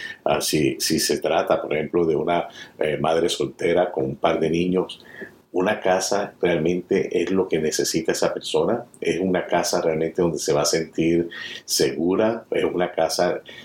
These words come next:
lo que ella va a poder mantener, porque to-, todo, ah, hogar necesita mantenimiento, necesita arreglos, necesita cosas. Entonces,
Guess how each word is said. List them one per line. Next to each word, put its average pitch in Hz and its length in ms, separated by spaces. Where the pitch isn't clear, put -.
lo 85 200
que 73 120
ella 80 200
va 87 100
a - 80
poder 80 400
mantener, 85 960
porque - 300
to-, - 280
todo, 92 240
ah, 95 140
hogar 80 420
necesita - 460
mantenimiento, 80 800
necesita - 520
arreglos, 82 480
necesita 80 540
cosas. 92 300
Entonces, 92 240